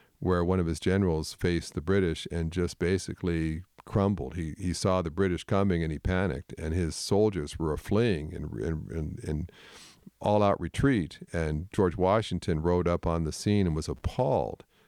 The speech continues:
at what he saw. And now the general, he saw all these, uh, regiments of British soldiers marching in, in, in, uh,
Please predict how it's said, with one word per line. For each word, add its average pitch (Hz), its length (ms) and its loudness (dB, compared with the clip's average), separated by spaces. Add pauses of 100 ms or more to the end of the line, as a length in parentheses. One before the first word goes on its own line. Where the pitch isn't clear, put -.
(140)
at 82 140 0
what 78 160 0
he 73 80 -4
saw. 69 300 -2 (100)
And 85 160 0
now 85 120 2
the 82 100 0
general, 107 540 2 (840)
he 135 160 4
saw 117 200 4
all 110 200 6
these, 101 360 2
uh, 82 220 2 (420)
regiments 101 540 4
of 80 60 -4
British 98 220 4
soldiers 101 520 4
marching 98 500 4
in, 85 400 2
in, 78 260 0 (340)
in, 80 300 -2
uh, 71 340 -6